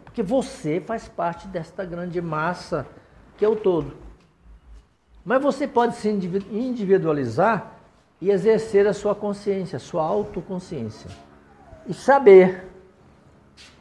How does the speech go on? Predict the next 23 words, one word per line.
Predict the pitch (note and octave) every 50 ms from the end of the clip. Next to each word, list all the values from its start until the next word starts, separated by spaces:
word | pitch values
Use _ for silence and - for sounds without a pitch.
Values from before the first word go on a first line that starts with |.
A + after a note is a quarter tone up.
| - - -
que | - B3+
tudo | - - - C4 C4+ C#4 C4+ C4+
a | A#3+
você | G#3 G#3 G#3+ F#3+ G#3+ - A3 A3+
é | A3+
permitido, | A3 A3+ A#3+ A3+ A3+ A3+ A#3 F#3 - - - F3+ D#3+ D3 B2+ A2+ A2 G#2 G2 - - - - - - - - - - - - - - - - - - - - - - - - - - - - -
mas | D3+ E3+ F#3 F3
você | F#3 G3 - - G3+ G#3
não | G3 G3+ G#3+ A3+ A#3 G#3+
deve | F3 F3+ G3 G#3+ G#3+ F#3 C#3+ B2 A2+ G2 G2 G2 - - - - - _ _ _ _ _ _ _ _ _ _ _ _ _ _ _ _ _ - - -
exercer | D3+ F3 F3+ D3+ D3 F3+ F#3 E3+ D3 - - - F3 E3+ F3 G3 G#3+ G#3+ G#3 - - - - - _ _ _
aquilo | - - E3+ F3+ - - - D3+ C3+ C#3+ D3+ D#3+
que | D3+ - F#3
é | F#3
permitido | F3+ - F#3+ F3+ F#3 F#3+ G3+ F3 - - - D3+ D#3 D#3 D#3 E3+
na | F3 F#3+
sua | - - - F#3+
totalidade. | F3 F#3+ F#3 F3+ - F3+ F3+ F#3 F3 C#3 A#2+ G#2 G2+ G2 G#2+ G#2+ - - - - - - - -
Tem | - B3 C#4 C#4
que | G3 -
passar | - G#3+ G3 - - A3 G#3
pelo | - A3 A3 G3+
crivo | - - - A3 A3+ C4+ C#4 A#3 D#3+ B2+ B2 G#2+ G2 F#2